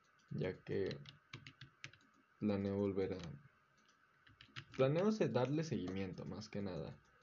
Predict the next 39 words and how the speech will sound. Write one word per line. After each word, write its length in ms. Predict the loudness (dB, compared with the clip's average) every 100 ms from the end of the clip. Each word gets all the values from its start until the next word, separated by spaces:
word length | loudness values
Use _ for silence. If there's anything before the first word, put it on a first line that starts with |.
| _ _ _ _ _ _ _ _ _ _ -4
Como 280 | 0 4
digo, 400 | 6 6 4 0 -6 -18 _ _ _ _ _ _ _ _ _ _ _ _ -8
hay 240 | 2 6
bastantes 520 | 6 6 4 2 0
temas 420 | 0 -2 0 -2 -4
a 120 | -4
tocar, 500 | -6 -4 -4 -4 -8 -20 -20 -16 -4
y 100 | 0
sobre 260 | 4 2
todo 500 | 2 2 4 6 6
en 320 | 4 4 6 8
este 220 | 6 2
tema, 480 | 2 4 6 4 -4 -10 -8
porque 480 | -6 -6 -4 -2
es 540 | -2 -6 -18 -20 -14 -2
algo 260 | 0 2
extenso 800 | 0 -4 -6 -4 -4 -4 -6 -6 -10 -20 -20 -20 _ -20 _ -20 -20 _ -8
y 120 | 0 2
es 200 | 2 2
algo 220 | 4 4
interesante, 760 | 4 0 0 0 -2 -2 -4
o 160 | -4 -2
que 80 | -2
al 80 | 0
menos 260 | 2 2 0
a 60 |
mí 140 | -2 -2
se 120 | -2
me 120 | -2
hace 120 | 0
algo 160 | 0 0
interesante 520 | 0 -4 -4 -4 -2
de 120 | -4
cómo 200 | -4 -2
nos 200 | 0 -2
afectó 360 | -4 -14 -8 -8
a 40 |
todos 460 | -2 4 6 6 2
esta 380 | -6 -4 -8